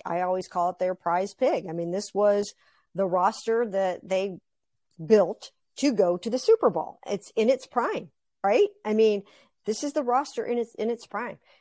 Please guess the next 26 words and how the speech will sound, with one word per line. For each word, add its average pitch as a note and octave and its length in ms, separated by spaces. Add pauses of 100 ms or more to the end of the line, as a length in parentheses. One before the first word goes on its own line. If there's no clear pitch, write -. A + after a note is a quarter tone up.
And G3+ 120
they A3+ 120
thought A#3 300
that - 180
some A3+ 220
of G#3+ 120
those F3 240
young F#3+ 320
guys E3 400 (180)
were G3 140
really G3+ 240
going F#3+ 240
to E3 100
step - 520
up G#3+ 360 (320)
into G#3 240
their F3+ 220
roles F3 460
and E3 120
just F3+ 200
make F3+ 180
a D#3+ 60
tremendous E3+ 1040
impact G#3 560
this F3 180
season. F3+ 400